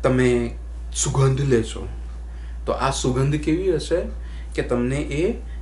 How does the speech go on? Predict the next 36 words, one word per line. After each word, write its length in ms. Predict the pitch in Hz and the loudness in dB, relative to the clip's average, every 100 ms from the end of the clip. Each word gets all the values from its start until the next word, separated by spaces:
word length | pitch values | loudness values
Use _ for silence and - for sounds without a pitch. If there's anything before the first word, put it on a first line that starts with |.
| 117 | 0
ગમતી 500 | 117 110 - 156 160 | 2 2 0 2 2
હશે, 240 | 160 240 233 - | 2 -4 -4 -6
તમને 240 | 170 185 | -4 -2
નહીં 260 | 220 233 196 | 0 2 2
ગમતી. 260 | 127 107 151 | 2 0 2
એટલે 160 | 220 | 2
છેલ્લે 300 | - 143 135 | 2 4 6
બધામાં 480 | 151 117 120 127 131 | 6 4 2 0 0
તો 100 | 143 | 0
વાત 300 | 104 90 - | 0 -2 -4
તો 60 | 117 | -4
એટલે 280 | 120 170 | -2 0
જ 20 | 160 | 0
આવીને 300 | 143 120 107 | 0 0 -2
અટકી 280 | - 107 | -2 0
ગઈ 200 | 110 165 233 - - - - | 2 4 2 -2 -8 -8 -4
કે 80 | 151 | -2
તમે 280 | 147 147 | 0 2
રાગ 540 | 123 113 117 165 175 - | 2 0 0 0 -2 -2
અને 220 | 151 175 | 0 0
દ્વેષ 560 | 123 120 120 - - - | 0 -2 -2 -4 -6 -6
કરો 280 | 101 107 | -4 -2
છો. 300 | 113 - - | -2 -4 -4
રાગ 380 | 95 104 165 - | -2 0 0 -2
અને 180 | 135 131 | -2 -2
દ્વેષ 400 | 123 117 123 113 | 0 2 2 2
જ્યારે 220 | 113 107 | -2 -2
કરો 300 | 110 110 196 | -4 -2 0
છો 180 | - 117 | 0 -2
ત્યારે 300 | - 131 170 | -2 -2 -2
કર્મના 500 | 175 147 139 170 190 | -2 0 2 2 2
બંધન 460 | 143 117 117 139 190 | 0 0 0 0 0
બંધાય, 300 | 190 123 101 | 0 0 2
એ 200 | - 180 | 4 4
પાયો 380 | 196 214 147 | 6 4 4
છે. 140 | - | 2